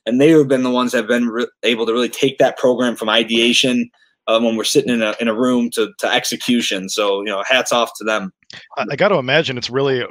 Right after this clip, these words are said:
Speaker 2: uh, hard to source talent for cider
Speaker 1: Mm-hmm.
Speaker 2: making. Uh, you know, we, we have a lot of breweries, you know, in the U S and, and very, very few, uh, you know,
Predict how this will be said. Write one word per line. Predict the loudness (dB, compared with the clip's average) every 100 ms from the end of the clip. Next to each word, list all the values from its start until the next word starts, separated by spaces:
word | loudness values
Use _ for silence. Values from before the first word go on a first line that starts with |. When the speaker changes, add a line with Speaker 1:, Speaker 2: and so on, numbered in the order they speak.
| -8
Speaker 2:
uh, | -6 -4 -6 -10 _ -14
hard | -2 0 2
to | 2
source | 2 2 2 0 -2
talent | 0 0 -2 -6
for | -8 -4
cider | -2 0 0 -2
Speaker 1:
Mm-hmm. |
Speaker 2:
making. | -4 -6 -6 -8 -12 _ _ _ _ -10 -2
Uh, | 2 2
you | 2
know, | 0
we, | 0 2
we | 2
have | 2
a |
lot | 2 2 2
of | 0
breweries, | -2 0 -2 -2 -4 -6
you | -8
know, | -6 -6
in |
the | -6
U | -4 -2
S | -2 -4
and, | -8 -12
and | -8
very, | -6 -4
very | -6 -6 -6
few, | -8 -8 -6 -6 -8 _ _ _ _ _
uh, | -10 -8 -8 -12 _ _ _ -18
you |
know, | -16